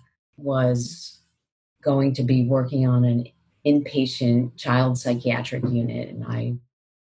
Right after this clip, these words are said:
was at Boston Children's Hospital, and I wanted to be the psychologist. And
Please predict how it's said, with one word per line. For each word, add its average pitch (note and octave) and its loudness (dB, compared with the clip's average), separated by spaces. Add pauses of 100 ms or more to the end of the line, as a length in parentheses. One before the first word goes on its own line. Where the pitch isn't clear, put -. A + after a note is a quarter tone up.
(120)
was C3 0
at A#2+ 2 (120)
Boston A#2+ 0
Children's B2 2
Hospital, B2 0
and A#2+ 2
I B2+ 2
wanted B2 2
to - -8
be A#2+ 2
the A#2+ 2
psychologist. - -2
And B2 -2